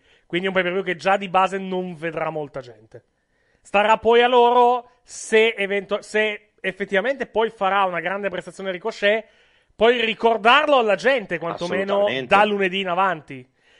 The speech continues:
Speaker 1: E c'è un problema in quel caso, è Wrest-, c'è la, c'è la, la costruzione di WrestleMania da fare, quindi anche se facesse una grande prestazione, poi non vedo purtroppo la W W E ricordare, "Guardate che questo ha fatto un grandissimo match con,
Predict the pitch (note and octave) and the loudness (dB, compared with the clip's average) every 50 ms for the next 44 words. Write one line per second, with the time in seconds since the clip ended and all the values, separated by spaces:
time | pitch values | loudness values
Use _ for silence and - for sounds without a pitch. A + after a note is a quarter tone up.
0 | _ _ _ _ - G3+ - - C4 C4 - B3 A3+ B3 D4 D4+ B3 G3+ F#3 - | _ _ _ _ 0 0 4 4 2 2 4 0 2 4 4 4 2 2 -2 -2
1 | G3+ F#3+ E3+ - G3 F#3 E3 C#3 D3+ C#3+ - _ _ G3 G#3+ G#3 A3 A3 - - | -4 -4 -2 0 0 0 0 -2 -4 -10 -12 _ _ 0 0 2 0 -2 -4 -6
2 | A#3 A3 - A3+ A3+ A3+ A3 G#3+ G#3 G3+ - A3+ G#3+ G#3+ G#3 G3+ G3 F#3+ F#3+ F#3+ | -8 -6 -4 -2 0 0 0 -2 -4 -4 -6 -4 -2 0 0 0 2 0 0 0
3 | F#3+ F#3+ G#3 F#3+ F#3+ G3 A#3+ A#3+ A#3 A3 G3 - F#3+ F#3 G3+ A#3+ A3+ F#3 E3 - | -2 -4 -6 -8 -4 -4 -4 -2 -2 -4 -4 -4 -6 -6 -6 -4 -4 -4 -6 -4
4 | - D#3+ D3+ D3 C#3 - F#3 F#3+ F#3+ F#3+ G3 F#3+ F3 - _ _ _ _ _ _ | -4 -4 -4 -4 -6 -8 -10 -8 -8 -8 -8 -8 -8 -10 _ _ _ _ _ _
5 | _ _ _ _ _ _ _ G#3 A#3+ C#4+ D4+ - D#4+ C#4 A3+ A3+ G3+ A3 A3 C4 | _ _ _ _ _ _ _ 2 2 2 2 0 -2 -2 -2 -2 -6 -6 -6 -4
6 | A#3 C4 A#3+ A3 A#3+ B3+ B3 A#3 B3+ B3+ B3+ B3+ - C4+ C#4 C4 - A#3 A#3 A#3 | -6 -6 -6 -4 -4 -4 -4 -6 -6 -8 -10 -6 -4 -4 -4 -4 0 0 2 2
7 | A3+ G#3+ A3 A3+ A3+ A3 F#3 G3+ A#3+ C4+ B3+ A#3 - _ - B3 B3+ - - B3 | 2 0 -4 -4 -6 -8 -2 -2 0 0 0 -4 -6 _ -16 -16 -16 -10 -4 0
8 | B3 B3+ B3 - B3 A#3 A3+ G#3 G#3 G#3+ G#3+ A3 G3+ G#3 G#3+ A3 A3+ A3+ A3 G3+ | 0 0 0 0 0 2 2 2 0 -2 -2 -4 -6 -6 -8 -6 -6 -6 -6 -6
9 | - - A3+ A3 A3 G#3+ A3 A3 G3+ G3+ A3 A3 A3+ G#3 G3 F3+ A3 G#3+ A3+ F#3+ | -6 -6 -4 0 0 0 0 0 0 -2 0 -2 -2 -4 -2 -4 -4 -4 -4 -4
10 | G3 - G3 F#3 F3+ F#3+ F#3+ F#3+ E3 G3+ G3 G#3 G#3 G3 - - F#3+ G3 G3 F#3+ | -4 -6 -6 -6 -6 -6 -6 -8 -8 -8 -6 -4 -4 -6 -6 -6 -6 -6 -4 -4